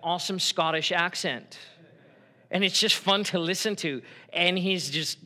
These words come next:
a great preacher. But, but honestly, I like listening to him because of his accent.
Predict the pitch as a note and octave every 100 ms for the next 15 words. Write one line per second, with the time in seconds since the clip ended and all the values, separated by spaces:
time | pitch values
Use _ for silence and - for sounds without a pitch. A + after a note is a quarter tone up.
0 | - - D3 C3 C#3+ D3 - - G3+ -
1 | - A2 - - - F#3+ - G3 F3 A#3
2 | C#4+ - F3+ E3+ F3 G#3+ G3+ G3+ B3 B3
3 | G3 E3 F3+ G3+ - G3 F#3 G#3+ F#3+ A3+
4 | C4+ - A#3+ D3+ - -